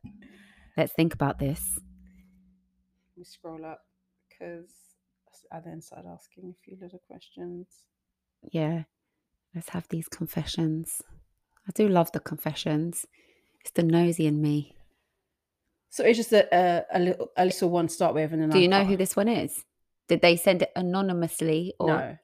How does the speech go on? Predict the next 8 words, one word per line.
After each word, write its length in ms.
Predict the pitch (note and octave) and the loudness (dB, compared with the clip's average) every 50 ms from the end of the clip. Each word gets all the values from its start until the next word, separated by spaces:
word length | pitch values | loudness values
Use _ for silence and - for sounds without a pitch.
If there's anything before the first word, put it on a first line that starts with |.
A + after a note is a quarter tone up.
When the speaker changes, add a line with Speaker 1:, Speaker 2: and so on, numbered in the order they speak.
| - E3 | 2 2
Speaker 1:
Okay. 260 | D#3 - - - - - _ _ | 2 2 -4 -8 -10 -14 _ _
Speaker 2:
No, 80 | - - | -10 -10
I 60 | C#3+ | -8
know 100 | D3 C#3+ | -8 -10
who 120 | C#3 E3 | -10 -12
they 180 | - - C#3+ C#3 | -12 -12 -12 -10
are. 200 | D3 D3 D#3+ D#3 _ _ _ _ _ _ - | -10 -12 -14 -14 _ _ _ _ _ _ -2
Um, 560 | F#3+ F3 E3+ E3 E3+ E3 E3+ E3+ E3+ F3+ - | 0 0 2 2 0 -2 -2 -4 -4 -6 -10